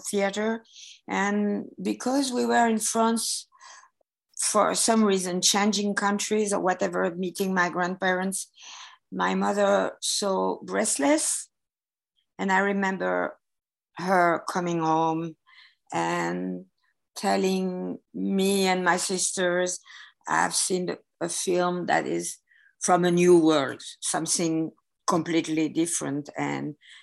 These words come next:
it changed completely my sensation about film watching, in a good way. She was blown up. She said, "I never seen such, uh, actors so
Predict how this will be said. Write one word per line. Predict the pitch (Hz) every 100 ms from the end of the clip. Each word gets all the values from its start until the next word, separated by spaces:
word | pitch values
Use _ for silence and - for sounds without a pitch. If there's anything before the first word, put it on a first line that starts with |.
| _
it | - 147
changed | - 180 175 175 175 - - - - - _ _ _ _ _ _ _
completely | - 185 - 208 - 180
my | 175 175 151 - 123 - _ _ _ _ -
sensation | - 208 202 233 208 - 196
about | 180 160 - _ _ -
film | - - 208 185 185
watching, | 165 - - - - 69 _ _ _ _ - 87
in | 156 180
a | 175
good | 170
way. | 160 151
She | 139 -
was | 185 78 78 - - - _ _ _ _ -
blown | 170 185 185 185
up. | 165 -
She | 196
said, | - 180 - _ - - - -
"I | 180
never | 202 220 160
seen | 170 190 190
such, | 190 - - - -
uh, | 151 147 - _ _ -
actors | 202 226 220 - 214 220 220
so | - - 202 202 202 208 202 208